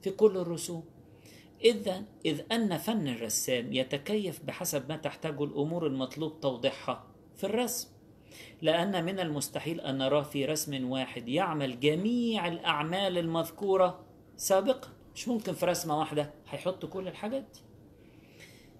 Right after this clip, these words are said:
"لذلك هكذا الناموس أيضًا كان رسماً ومثالاً لحقائق آتية.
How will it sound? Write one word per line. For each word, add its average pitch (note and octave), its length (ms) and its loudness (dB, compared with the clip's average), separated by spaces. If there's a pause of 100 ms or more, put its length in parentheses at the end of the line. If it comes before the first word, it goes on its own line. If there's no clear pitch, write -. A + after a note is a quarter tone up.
(280)
"لذلك F#3 360 6
هكذا D3 400 4
الناموس B2+ 540 0
أيضًا G#2+ 440 -2
كان F3+ 480 4
رسماً E3 440 -2
ومثالاً C#3+ 680 -2
لحقائق C3+ 880 -4 (160)
آتية. A#2 520 -6